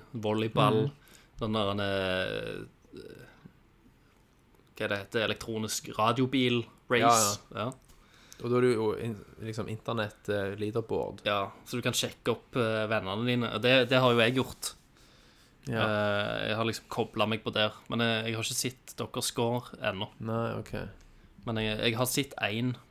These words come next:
Speaker 1: på volleyballen, så da, da,
Speaker 2: Ja.
Speaker 1: <laughs> og da, og, og da ble jeg liksom sånn, «Faen, jeg må bare, jeg må spille til jeg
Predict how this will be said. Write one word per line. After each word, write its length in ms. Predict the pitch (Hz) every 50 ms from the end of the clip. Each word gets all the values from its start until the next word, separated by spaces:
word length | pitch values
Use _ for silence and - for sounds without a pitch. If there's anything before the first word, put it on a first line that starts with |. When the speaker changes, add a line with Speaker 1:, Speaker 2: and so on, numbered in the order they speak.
| -
Speaker 1:
på 80 | - 113
volleyballen, 600 | 104 104 104 120 127 120 123 120 120 117 104 98 -
så 160 | - - -
da, 220 | 113 113 110 110 110
da, 160 | 110 120 113
Speaker 2:
Ja. 200 | 113 110 110 110
Speaker 1:
<laughs> 60 | 117 175
og 60 | 123
da, 80 | 135 127 127 127 - - -
og, 380 | - 127 123 120 120 131 - -
og 60 | 117
da 80 | 117 120
ble 200 | 117 127 117 117
jeg 100 | 117 117
liksom 220 | 113 110 120 110
sånn, 180 | 104 104 92 92
«Faen, 280 | - - 110 90 85
jeg 100 | 104 110
må 100 | 110 107
bare, 340 | 101 107 92 101 101 101 98 - - - - - - - - _ _ - - - -
jeg 100 | - -
må 80 | 85
spille 400 | - - - - 104 87 85 101 101
til 100 | - 107
jeg 280 | 101 98 - - -